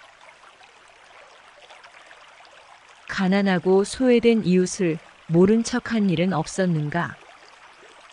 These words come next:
다시 한번 들어보겠습니다.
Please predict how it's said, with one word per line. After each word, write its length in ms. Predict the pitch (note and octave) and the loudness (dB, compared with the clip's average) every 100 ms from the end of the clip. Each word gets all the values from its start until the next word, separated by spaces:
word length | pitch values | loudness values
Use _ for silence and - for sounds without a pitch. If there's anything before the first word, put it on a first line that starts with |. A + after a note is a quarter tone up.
| - - - - - - - - - - - _ - _ - - - - - - - - - | -20 -20 -20 -20 -20 -20 -20 -20 -20 -20 -20 _ -20 _ -20 -20 -20 -20 -20 -20 -20 -20 -8
다시 360 | F3 F#3 - | -4 -2 0
한번 380 | A3+ G#3+ G#3 A3+ | 0 2 2 0
들어보겠습니다. 1040 | A3 G#3+ G#3+ G3 F#3+ - F3 D3 C#3+ C3+ | 2 2 2 0 -2 -2 -4 -4 -6 -8